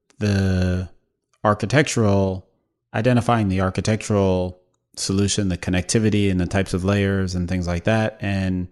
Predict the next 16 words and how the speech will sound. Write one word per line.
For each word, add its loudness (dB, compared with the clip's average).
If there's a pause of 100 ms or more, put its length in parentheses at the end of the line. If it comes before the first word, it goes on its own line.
(340)
traditional 2
deep -6
learning 0
training 0 (300)
techniques 0
are 2
better 2
for 0 (480)
the 0
weights. 0
Why 0
exactly 0
is 0
that? 0
You 2
mentioned 2